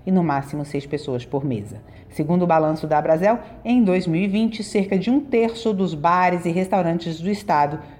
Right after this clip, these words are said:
fecharam as portas definitivamente. O número corresponde a cerca de doze mil empresas. E desde o começo da pandemia,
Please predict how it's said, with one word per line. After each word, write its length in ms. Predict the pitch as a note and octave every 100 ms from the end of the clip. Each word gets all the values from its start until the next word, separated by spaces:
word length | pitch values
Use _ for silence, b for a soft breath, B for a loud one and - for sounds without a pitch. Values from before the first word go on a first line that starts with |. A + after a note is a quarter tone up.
| -
fecharam 500 | - E3 - G#3 G#3
as 140 | F3
portas 380 | - F3+ F3+ E3+
definitivamente. 1000 | E3 E3+ D#3 D3 - C#3+ C3+ A#2 A#2 - B B B
O 100 | D3
número 260 | E3+ F#3+ F#3
corresponde 480 | F3 D3+ - E3+
a 60 | D#3
cerca 300 | - D#3+ D#3+
de 100 | D3+
doze 340 | D3 E3+ D3+
mil 160 | C#3 C3
empresas. 600 | C3 B2 A2 G#2+ A2+ - B B -
E 120 | D#3
desde 400 | C#3 E3 D#3 D3+
o 60 | D3+
começo 440 | F3+ F3 C#3+ B2
da 140 | C#3 C#3
pandemia, 600 | F3 G3+ G#3 D3+ C#3+